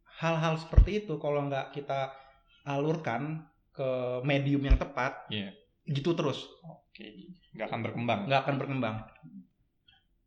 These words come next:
Speaker 1: Gue yakin orang selama punya kap-, gini ya deh, gue ngomongin bola aja ya, karena gue suka
Speaker 2: Iya.
Speaker 1: bola. Lu yakin nggak tahun du-, musim, eh, tahun, tahun dua ribu tiga gue yakin banget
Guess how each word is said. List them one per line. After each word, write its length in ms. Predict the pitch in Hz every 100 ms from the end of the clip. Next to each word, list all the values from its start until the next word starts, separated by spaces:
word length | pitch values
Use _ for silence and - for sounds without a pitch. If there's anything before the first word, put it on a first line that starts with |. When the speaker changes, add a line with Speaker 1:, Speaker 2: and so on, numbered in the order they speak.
| _
Speaker 1:
Gue 240 | 135 143
yakin 400 | 143 123 180 185 - - _
orang 300 | - 143 190
selama 240 | 202 160 151
punya 200 | 143 139
kap-, 280 | 135 131 - - _ _ _ _ - - - _ _ _ _ _
gini 380 | 139 156 147 160
ya 100 | 147
deh, 160 | 117 - - - _
gue 200 | 143 143
ngomongin 300 | 156 135 131
bola 280 | 127 131 139
aja 100 | 151
ya, 100 | 131
karena 220 | 123 139
gue 100 | 143
suka 180 | - 123
Speaker 2:
Iya. 60 |
Speaker 1:
bola. 220 | 123 123 - - - - _ _ _ _ _ _ _ _ _ _ - _ _ _ _ _ _
Lu 120 | 165 196
yakin 300 | 170 170 202
nggak 160 | 131 - - - -
tahun 220 | 160 196
du-, 180 | 180 170
musim, 540 | 143 170 - 208 196 -
eh, 120 | 127
tahun, 360 | 120 123 120 117 - _
tahun 200 | 147 190
dua 140 | 160 143
ribu 180 | 135 135
tiga 300 | 196 147 156
gue 160 | 156
yakin 240 | 135 143 131
banget 280 | 117 139